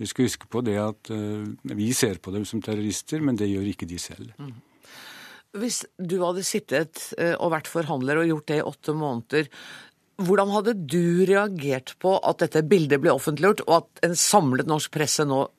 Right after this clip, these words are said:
Speaker 2: s-, og media snakker om det?
Speaker 1: Nei, da, jeg har jo sagt det at dette er en helt naturlig konsekvens av at, eh, situasjonen har vart så lenge. Og det er ingen hemmelighet som mer enn, vet mer enn to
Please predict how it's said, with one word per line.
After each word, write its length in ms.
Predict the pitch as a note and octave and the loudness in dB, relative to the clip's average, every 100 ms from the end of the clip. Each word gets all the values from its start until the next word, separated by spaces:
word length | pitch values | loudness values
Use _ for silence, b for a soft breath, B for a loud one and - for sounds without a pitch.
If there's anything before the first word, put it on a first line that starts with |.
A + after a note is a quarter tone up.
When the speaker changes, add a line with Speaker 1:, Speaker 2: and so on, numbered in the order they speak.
| - | -10
Speaker 2:
s-, 200 | - - - - - | -10 -10 -18 -10 -2
og 140 | D3+ | 0
media 320 | D3 C3+ D3 D3+ - | 2 4 4 2 -2
snakker 460 | - - E3 A#2 A2 | 0 0 0 -2 -2
om 80 | G#2 | -2
det? 80 | G#2 _ _ B B B B - | -6 _ _ B B B B -16
Speaker 1:
Nei, 140 | G2 A2+ | -16 -6
da, 160 | A2+ C3+ D#3 F3 F3 F3 F3 E3 - | 0 2 4 4 2 2 0 -2 -2
jeg 160 | D3 C3 | -2 0
har 80 | D#3 | 0
jo 80 | - | 2
sagt 240 | B2 - | 0 0
det 80 | A2+ | -2
at 100 | A#2 | -2
dette 160 | A2+ A#2 | -2 -2
er 80 | A2+ | -2
en 100 | G#2+ | -2
helt 280 | G#2 F#2+ B2 | -2 -4 -4
naturlig 400 | A2+ - G2 G#2 | -4 -4 -4 -4
konsekvens 640 | A2 G#2 G#2 - A#2+ C#3+ B2+ | -4 -6 -6 0 2 2 2
av 80 | A2 | 0
at, 180 | G#2 - | -2 -2
eh, 180 | A#2 G#2 G2+ | 0 0 -2
situasjonen 560 | G#2 A#2 - G2+ G2 | 0 0 2 0 0
har 80 | G#2+ | 0
vart 240 | G2 A2+ | -2 -2
så 140 | - A#2 | -2 0
lenge. 320 | A#2+ B2+ E3 - B A2+ B B - | 0 0 -2 -4 B -18 B B -4
Og 380 | A#2 A2 A2 A2 | 2 4 4 4
det 80 | A#2+ | 4
er 60 | |
ingen 180 | A#2 A#2 | 4 4
hemmelighet 540 | A#2+ B2+ F#2+ F#2 G#2 - | 4 4 2 0 -2 -2
som 400 | - A#2 A2+ A2+ | 0 2 2 2
mer 420 | A2 A2 G#2 G#2+ | 2 2 2 0
enn, 120 | A2 B B B B - | -2 B B B B -12
vet 280 | - A#2 A2+ | 0 0 2
mer 160 | G#2+ A#2 | 2 4
enn 80 | A#2+ | 2
to 180 | - | 0